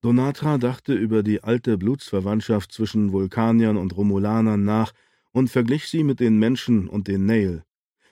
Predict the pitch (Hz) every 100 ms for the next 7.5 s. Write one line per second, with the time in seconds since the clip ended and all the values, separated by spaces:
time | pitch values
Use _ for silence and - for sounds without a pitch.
0 | - 117 127 131 127 117 139 139 - 139
1 | 113 95 87 110 127 123 - 104 120 127
2 | 113 107 - 127 143 120 110 101 - -
3 | 120 139 - - 110 113 107 101 104 -
4 | 117 120 - 107 - 107 101 - 117 -
5 | - - 101 87 98 95 104 135 123 -
6 | 95 92 110 123 113 98 110 101 117 104
7 | 92 95 101 92 90